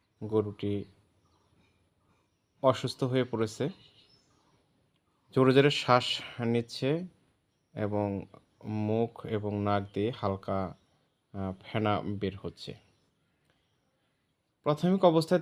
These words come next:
ধারণা করা হচ্ছে যে গরুটিকে যে মাঠের ঘাস, আহ,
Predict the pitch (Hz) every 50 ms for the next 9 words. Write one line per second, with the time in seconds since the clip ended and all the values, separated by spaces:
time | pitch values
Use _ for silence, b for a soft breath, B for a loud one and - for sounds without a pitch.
0 | 123 113 120 131 147 151 143 147 143 139 117 120 117 113 - - - - 143 151
1 | 156 147 - 120 117 120 120 120 123 123 120 - - 110 117 113 117 113 - -
2 | 117 - - 135 135 135 - - 117 117 110 107 107 107 107 - - 117 113 -
3 | - - 107 107 120 123 - - - - - - - - 110 101 101 98 98